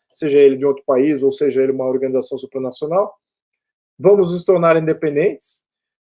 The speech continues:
né? Acho que esse seria o melhor caminho, mas é o caminho mais difícil, o caminho mais caro também, mas é o caminho que eu acho que a gente tem que adotar, ou vamos continuamente ficar nessa, nessa, nesse balé,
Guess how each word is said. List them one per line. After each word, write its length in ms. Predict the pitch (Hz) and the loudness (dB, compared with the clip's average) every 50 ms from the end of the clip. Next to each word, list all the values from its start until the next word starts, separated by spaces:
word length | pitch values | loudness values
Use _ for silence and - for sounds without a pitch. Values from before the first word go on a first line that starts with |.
| _ _ - | _ _ -6
né? 240 | 139 156 180 190 175 | -4 -2 -2 0 0
Acho 300 | 156 156 151 151 - - | 0 0 -2 -2 -6 -10
que 140 | - 165 151 | -6 -2 0
esse 220 | 147 143 139 - | 0 0 0 -2
seria 180 | - 160 151 147 | -2 -2 -2 0
o 40 | 151 | 2
melhor 300 | 147 143 143 151 143 147 | 4 6 6 6 4 4
caminho, 380 | 165 147 143 160 202 226 208 | 0 -2 -2 0 -2 -2 -2
mas 140 | 160 131 123 | -2 -4 -4
é 40 | 131 | -6
o 40 | 127 | -6
caminho 300 | - 143 143 143 139 139 | -6 -8 -8 -8 -8 -6
mais 200 | 143 139 131 123 | -6 -6 -8 -8
difícil, 600 | - 131 - - 165 196 220 - - 175 175 151 | -12 -18 -14 -8 -8 -8 -8 -8 -10 -10 -10 -8
o 40 | |
caminho 340 | 143 - 139 135 135 135 131 | -6 -6 -4 -4 -4 -4 -4
mais 540 | 131 139 139 135 135 131 123 127 - - - - | -4 -4 -4 -2 -2 -4 -6 -8 -10 -14 -8 -4
caro 300 | - 156 160 175 175 165 | -2 -2 0 0 -2 -2
também, 460 | - 147 135 135 151 196 226 139 139 _ _ | -2 -4 -2 -2 -2 -4 -4 -8 -12 _ _
mas 260 | - 139 139 139 131 143 | -8 -4 -2 0 2 2
é 60 | 156 | 2
o 80 | 165 | 2
caminho 340 | 165 - 151 143 151 156 151 | 0 -2 -4 -4 -4 -6 -6
que 80 | 156 151 | -2 0
eu 60 | 143 | 0
acho 160 | 139 135 - | 0 0 -2
que 60 | - | -4
a 40 | 139 | -6
gente 160 | 127 131 - _ | -6 -6 -8 _
tem 120 | - 139 | -8 -6
que 80 | 139 139 | -4 -2
adotar, 480 | 131 135 135 135 - 175 196 - - - _ _ _ _ _ _ _ _ _ _ _ _ _ _ _ | -2 -2 -2 0 2 2 2 0 0 -6 _ _ _ _ _ _ _ _ _ _ _ _ _ _ _
ou 200 | - - 202 220 | 4 4 6 6
vamos 280 | 202 214 240 226 - - | 6 4 2 0 -2 -4
continuamente 680 | - 226 196 - - 247 277 262 214 190 196 208 208 | -4 -4 -2 -2 -2 0 2 2 4 4 4 2 2
ficar 380 | - - 240 - - 196 190 190 | -2 -10 -6 -2 0 2 2 2
nessa, 320 | 202 202 190 - - 202 208 202 190 180 - _ _ _ _ _ | 0 -2 -2 -2 -2 0 0 0 -2 -4 -10 _ _ _ _ _
nessa, 1160 | 160 165 175 175 170 - - 190 185 175 170 160 156 151 143 139 135 131 127 123 123 - - - - - - _ _ _ _ _ - | -6 -4 -4 -4 -4 -4 -2 -2 0 0 0 0 2 0 0 0 -2 -2 -4 -6 -8 -12 -14 -16 -18 -20 -20 _ _ _ _ _ -12
nesse 300 | 147 165 165 - - 190 | -10 -10 -8 -8 -8 -4
balé, 500 | 160 185 196 - 170 156 147 - - - | 0 2 4 4 6 4 4 2 0 -6